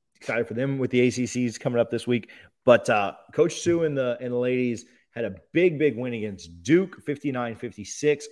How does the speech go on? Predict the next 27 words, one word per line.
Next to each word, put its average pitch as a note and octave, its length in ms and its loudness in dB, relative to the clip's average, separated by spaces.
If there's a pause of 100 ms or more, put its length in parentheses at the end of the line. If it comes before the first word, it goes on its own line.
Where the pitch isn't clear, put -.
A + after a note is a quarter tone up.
on F3+ 220 0
the F3 100 0
road. D#3 420 4 (520)
And, A2+ 260 -4
uh, F#2 360 -2 (220)
on B2+ 220 -4
Wednesday B2+ 300 -2
night, A#2+ 300 0
they're A#2 160 0
actually D3 320 -2
playing B2+ 280 -8
Miami A2 360 -10
right A2 260 -10
now G#2+ 160 -12
as G2 220 -14
we G2 80 -10
speak. - 320 -12
It's D#2 100 -20
five G2 280 -6
to F#2+ 60 -14
four A2+ 160 -6
Miami G2+ 460 -6
early G#2+ 340 -4
in G2+ 120 -10
the G2 80 -8
first - 280 -8
quarter. A2 360 -2